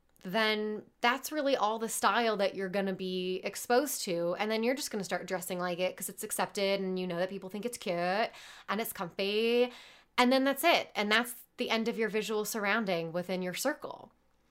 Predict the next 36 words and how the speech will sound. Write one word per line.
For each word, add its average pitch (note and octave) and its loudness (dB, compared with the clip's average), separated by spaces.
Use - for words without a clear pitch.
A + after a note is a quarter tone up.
Social D4+ 0
media C#4 4
is F#3+ -2
an G#3 -2
amazing G#3+ 0
way E3+ 0
to B3 -4
look A3 -2
for G#3 -2
new F#3 0
trends. - -2
I G3+ 2
know G#3+ 2
that F3+ 0
when F#3+ 0
I F#3 4
was F#3 -4
still F3+ 2
living F3+ 0
in F3+ -4
Indiana E3+ -4
before F#3 -2
we F3 -2
moved E3+ -4
to - -6
Arizona E3 -4
a F3+ -2
year E3+ -4
and E3+ -4
a D#3+ -8
half E3 -10
ago, E3+ -4
I G#3 4
was F3+ 0
obsessed - -2
with F#3+ -2